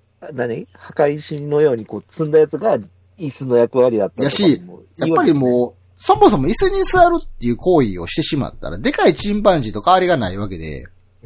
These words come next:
Speaker 1: <laughs>
Speaker 2: え、じゃあキングコングってゴリラとかチンパンジーの属する属性の生き物なんですかとかなるやないですか。
Speaker 1: はいはいはい。
Speaker 2: キングコングって見た目ゴリラに似とうからコングって言われてるけど、全然地球の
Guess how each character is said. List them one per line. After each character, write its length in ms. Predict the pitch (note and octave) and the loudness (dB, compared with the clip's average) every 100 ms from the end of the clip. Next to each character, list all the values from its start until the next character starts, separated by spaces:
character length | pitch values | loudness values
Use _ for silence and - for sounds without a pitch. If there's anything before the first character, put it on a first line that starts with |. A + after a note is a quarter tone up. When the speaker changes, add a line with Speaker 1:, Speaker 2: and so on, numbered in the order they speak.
| - _ | -20 _
Speaker 1:
<laughs> 560 | - - - _ _ _ | -16 -16 -18 _ _ _
Speaker 2:
え、 80 | D3 | 2
じ 100 | C4+ | 6
ゃ 40 | |
あ 20 | D#4+ | 6
キ 200 | - F#4+ | 4 2
ン 60 | |
グ 120 | G4 F#4+ | 2 2
コ 160 | F#4+ | 4
ン 120 | E4 | 2
グ 80 | B2+ | 0
っ 20 | A2+ | -4
て 240 | - A2 | -6 -6
ゴ 180 | F#2+ E3+ | 2 2
リ 100 | D#4+ | 4
ラ 100 | B3 | 2
と 100 | - | 0
か 100 | - | -8
チ 180 | - F#3 | -6 -6
ン 80 | |
パ 160 | F#3 E3+ | 0 0
ン 80 | C#3 | 0
ジ 300 | - D#2 D2 | -8 -18 -16
ー 20 | |
の 180 | E2 D#2 _ _ - - _ _ _ - - - - A#2+ | -16 -16 _ _ -20 -20 _ _ _ -20 -20 -20 -18 -4
属 280 | F3 D#3 E3 | -2 -2 0
す 140 | D#3+ | 2
る 360 | D3 C#3+ C3 G2+ _ B2 G2 - | 2 2 -2 -10 _ -20 -16 -4
属 220 | D3+ - | -4 0
性 240 | D3+ C#3 | 2 4
の 120 | C3 B2 A2+ | 2 -4 -8
生 80 | D#3 | -12
き 140 | C3+ D3+ | -4 -2
物 180 | A#2 | -2
な 120 | D2+ C#2+ | -6 -12
ん 40 | |
で 80 | D#2+ | -12
す 60 | |
か 100 | - | -10
と 60 | E2+ | -10
か 60 | F#2 | -2
な 160 | C#3+ | 2
る 100 | C#4+ | 4
や 140 | A3 F#2+ | 2 -2
な 100 | A1 | -8
い 40 | |
で 80 | - | -14
す 100 | - | -18
か。 160 | - _ _ | -20 _ _
Speaker 1:
は 80 | A#2 | -6
い 40 | |
は 100 | G#2+ | -4
い 20 | F#2+ | -6
は 180 | E2+ G2 | -10 -16
い。 300 | G2+ F2+ A#2 _ _ | -16 -20 -20 _ _
Speaker 2:
キ 140 | - C#4+ | -4 -2
ン 60 | |
グ 160 | D4 C4+ | 0 2
コ 120 | C#4+ | 4
ン 100 | G#3 | 4
グ 80 | E3 | 2
っ 20 | |
て 100 | C#3 | 0
見 120 | E3+ | 0
た 120 | G3 A#3+ | 2 2
目 100 | A3+ | 0
ゴ 160 | C3 | 0
リ 120 | D3 | 2
ラ 80 | F#3+ | 2
に 100 | A#2+ | 0
似 120 | A#2+ | -2
と 140 | D#3+ C3 | 0 0
う 60 | |
か 60 | G#2+ | 0
ら 80 | F#2 | -4
コ 180 | - D#3+ | -2 -2
ン 80 | |
グ 80 | G#2 | -2
っ 40 | F#2+ | -6
て 60 | |
言 80 | F#2 | -4
わ 60 | G#2+ | -4
れ 60 | |
て 140 | - A#2+ | -2 -4
る 100 | F3+ | -4
け 100 | F2 | -8
ど、 140 | F2+ | -12
全 280 | F2 D3 G3 | -2 0 0
然 240 | G#3 G#3+ G3+ | 0 -2 -4
地 120 | - | -10
球 220 | G#2+ G#2+ | -8 -6
の 360 | G#2+ G#2 G#2 | -6 -6 -6